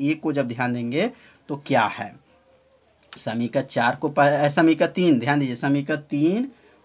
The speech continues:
और समीकरण जो है चार को ध्यान देंगे तो यहाँ पर आई थ्री जो है माइनस में है और समीकरण एक में देखेंगे आई थ्री जो है प्लस में है।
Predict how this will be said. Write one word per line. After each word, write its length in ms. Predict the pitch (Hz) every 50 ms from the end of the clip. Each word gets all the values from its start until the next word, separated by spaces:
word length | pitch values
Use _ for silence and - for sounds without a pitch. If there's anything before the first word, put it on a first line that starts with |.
| _ -
और 300 | 139 139 143 143 147 147
समीकरण 480 | 147 - 151 143 143 143 143 143 160 156
जो 160 | 143 151 156 151
है 320 | 160 170 185 220 285 - - _ _ _ _ _
चार 320 | - - 135 127 131 - 139
को 160 | 139 156 143
ध्यान 340 | 123 117 - 131 120 110 107
देंगे 340 | 104 104 107 104 113 110 113 - _ _ _ _ _ _ _ _ _ _ _ _ _ _ _ _ _ _ _ _ _ _ _ _ _ _ _ _ _ _ _ _ _ _ _ _ _ _ _ _ _
तो 80 | 147 151
यहाँ 280 | 147 143 139 170 185 185
पर 260 | - 202 202 208 214 - - -
आई 300 | 135 135 143 147 160 175 175 - -
थ्री 240 | - - 143 151 156
जो 140 | 151 160 160
है 140 | 165 185 180
माइनस 420 | 147 117 117 117 117 131 139 -
में 120 | 160 165 165
है 200 | 175 196 220 220 - _ -
और 100 | 147 143
समीकरण 600 | 143 156 147 147 143 143 156 147 - - - 143
एक 200 | 151 160 151 -
में 120 | 143 131 117
देखेंगे 560 | 117 110 - - 120 117 120 131 156 202 247 - _ _ _ _ _ _ _
आई 300 | - 127 127 135 151 170 175 - - -
थ्री 300 | - - 135 135 151 151
जो 160 | 143 139 131
है 200 | 123 147 175 220 226 - _ -
प्लस 300 | 120 107 104 107 - -
में 140 | 110 104 98
है। 240 | 104 107 104 104